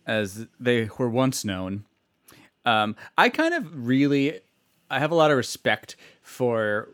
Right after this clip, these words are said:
where they're at in their lives. Like, I feel like they had the ideal career scenario, which is to be basically enslaved as a child, <laughs> make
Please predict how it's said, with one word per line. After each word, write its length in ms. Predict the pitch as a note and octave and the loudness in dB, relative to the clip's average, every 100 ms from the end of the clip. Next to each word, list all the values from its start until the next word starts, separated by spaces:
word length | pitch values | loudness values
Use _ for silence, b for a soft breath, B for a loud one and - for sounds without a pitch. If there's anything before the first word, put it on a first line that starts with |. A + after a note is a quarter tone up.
| _ | _
where 280 | - B2+ B2 | -6 -2 0
they're 220 | A2+ G#2+ G2+ | 0 0 0
at 260 | G2 - | 0 -2
in 160 | D3 A#2+ | -4 -4
their 140 | B2 A#2+ | -2 -2
lives. 600 | B2 C3 C#3 - - - b b | 0 0 -2 -8 -16 -18 b b
Like, 100 | C3 | -2
I 60 | C#3 | 0
feel 160 | F3 | 2
like 140 | E3+ - | 0 2
they 100 | D#3 | 0
had 180 | C#3 A#2+ | 0 -2
the 140 | B2 - | -4 0
ideal 560 | B2+ B2 A#2 A#2+ A#2 | 2 2 0 -2 -2
career 460 | A2+ - A2 A2+ A2+ | -4 -8 -6 -4 -6
scenario, 800 | - A#2 A2 A2+ B2 C#3 D3 D3+ _ _ - | -6 -6 -4 -4 0 0 0 -4 _ _ -4
which 200 | C3 C3 | -2 0
is 300 | B2 A2 - - | -2 -4 -10 -10
to 100 | A#2+ | -4
be 360 | B2 A#2+ B2 | 0 0 0
basically 560 | A2 C3+ C3 C3+ C3+ B2+ | 0 -2 -2 0 -2 0
enslaved 640 | C3 - - B2 B2+ B2+ C#3+ | -2 -2 -2 0 0 0 -2
as 180 | B2+ | -6
a 60 | A#2 | -6
child, 560 | - A#2 A2+ B2 C3 - | -4 0 2 4 4 2
<laughs> 1000 | - - - - - - - _ - - | 0 -10 -18 -20 -20 -20 -20 _ -12 0
make 260 | C#3+ C#3 | 2 2